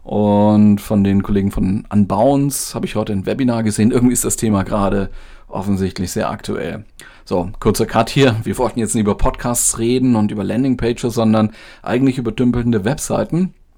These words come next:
Und, äh, was kann man da machen, um diese Zombie-Sites wieder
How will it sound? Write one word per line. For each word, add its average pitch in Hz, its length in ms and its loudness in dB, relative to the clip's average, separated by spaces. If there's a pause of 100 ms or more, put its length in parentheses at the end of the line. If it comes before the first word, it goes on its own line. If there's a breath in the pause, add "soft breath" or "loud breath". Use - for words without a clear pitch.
(420)
Und, 104 300 2
äh, 110 400 -4
was 104 100 -6
kann 123 100 2
man 117 100 4
da 95 100 4
machen, 110 280 0
um 104 160 4
diese 98 260 0
Zombie-Sites 110 640 -2
wieder 101 280 2